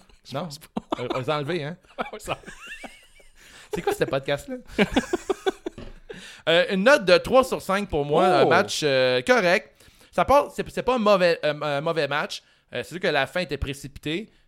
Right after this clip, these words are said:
Speaker 2: mais, euh, je peux pas dire que c'était un mauvais match de lutte, là. C'était intéressant.
Speaker 1: Moi, j'ai mis ça un match moyen, deux point cinq sur cinq.
Speaker 2: Ça l'a
Speaker 1: Vu
Speaker 2: coulé.
Speaker 1: qu'on l'a vu, euh,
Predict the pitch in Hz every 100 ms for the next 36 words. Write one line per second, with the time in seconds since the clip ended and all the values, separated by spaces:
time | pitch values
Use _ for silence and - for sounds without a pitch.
0 | - 127 117 117 151 160 180 - 143 139
1 | 135 135 120 123 113 120 131 127 - 104
2 | - 104 156 143 123 117 117 117 120 127
3 | 151 135 143 151 131 127 151 147 156 131
4 | - 131 127 101 139 147 139 156 156 143
5 | 135 127 160 151 127 113